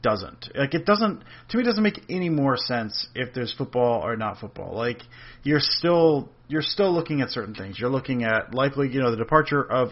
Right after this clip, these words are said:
either Jamal Williams or Aaron Jones or potentially both. You're looking at Mercedes Lewis out the door and also getting more multiple with Deguara. And you're looking for,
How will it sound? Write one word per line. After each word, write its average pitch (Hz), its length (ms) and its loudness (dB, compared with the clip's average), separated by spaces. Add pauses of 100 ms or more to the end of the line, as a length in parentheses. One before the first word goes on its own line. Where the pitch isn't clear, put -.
either 160 460 2
Jamal 123 320 0
Williams 120 320 0
or 131 220 -2
Aaron 120 240 -2
Jones 107 260 -4
or 107 80 -8
potentially 104 380 -8
both. 123 360 -2 (480)
You're 131 120 2
looking 123 260 2
at 117 180 2
Mercedes 123 460 0
Lewis 127 240 -2
out 123 120 -2
the 120 60 -4
door 117 180 2
and 113 80 -2
also 113 200 -4
getting 110 220 -4
more 107 120 -4
multiple 104 320 -8
with 98 100 -10
Deguara. 139 520 2
And - 40 -20 (200)
you're 131 120 0
looking 131 280 0
for, 120 540 4